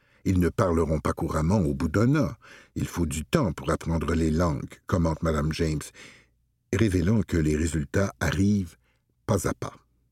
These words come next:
La directrice du secrétariat de l'éducation et des langues autochtones rappelle que le programme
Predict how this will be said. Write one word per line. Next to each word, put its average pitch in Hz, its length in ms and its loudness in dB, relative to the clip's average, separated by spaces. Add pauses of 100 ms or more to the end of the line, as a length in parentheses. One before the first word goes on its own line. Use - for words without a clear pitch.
(1300)
La 110 300 4
directrice 123 640 0
du 90 120 0
secrétariat 85 680 0
de 71 80 -2
l'éducation 82 580 0
et 87 60 2
des 78 160 0
langues 85 300 2
autochtones 143 520 0 (360)
rappelle 170 360 2
que 123 100 2
le 98 120 2
programme 73 560 0